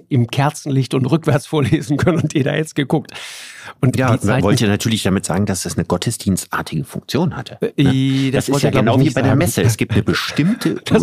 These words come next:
Speaker 1: wollte er,
Speaker 2: Uhrzeit.
Speaker 1: glaub ich, nicht sagen. Er wollte
Speaker 2: Doch,
Speaker 1: sagen
Speaker 2: ich glaub, das wollte, nee, ich glaube, das wollte er
Speaker 1: Meinst
Speaker 2: schon
Speaker 1: du?
Speaker 2: sagen, dass die Leute sich die Tagesschau, ne, dieses elektronische Lagerfeuer da anschalten, ja, äh, immer zur selben Stunde,
Speaker 1: <laughs>
Speaker 2: ja.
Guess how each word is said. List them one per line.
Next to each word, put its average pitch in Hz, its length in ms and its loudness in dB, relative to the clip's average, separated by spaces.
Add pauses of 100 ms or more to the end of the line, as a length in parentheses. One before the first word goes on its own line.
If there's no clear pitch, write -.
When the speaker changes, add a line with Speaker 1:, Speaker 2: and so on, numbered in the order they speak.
Speaker 1:
wollte 220 160 2
er, - 60 2
Speaker 2:
Uhrzeit. 208 160 4
Speaker 1:
glaub 226 120 4
ich, 170 140 2
nicht 202 180 2
sagen. 147 200 0
Er 151 100 2
wollte 190 280 0
Speaker 2:
Doch, 190 120 4
Speaker 1:
sagen 151 100 4
Speaker 2:
ich - 80 0
glaub, - 160 2
das 180 180 0
wollte, 202 240 0
nee, 175 240 2
ich - 120 -4
glaube, 185 180 0
das 135 160 -2
wollte 117 120 4
er 131 40 4
Speaker 1:
Meinst 175 120 2
Speaker 2:
schon 156 80 2
Speaker 1:
du? 170 40 2
Speaker 2:
sagen, 151 220 0
dass 127 140 -4
die 113 100 0
Leute 175 640 0
sich - 180 -6
die - 160 -6
Tagesschau, 156 640 -2
ne, 123 180 -2
dieses 117 240 -6
elektronische 123 640 -2
Lagerfeuer 139 800 -2
da 131 240 -2
anschalten, 147 840 -4 (100)
ja, 123 260 -6 (540)
äh, 113 320 0
immer 190 400 2 (140)
zur 127 180 -2
selben 131 380 -2
Stunde, 170 560 2 (100)
Speaker 1:
<laughs> 160 100 0
Speaker 2:
ja. 123 220 0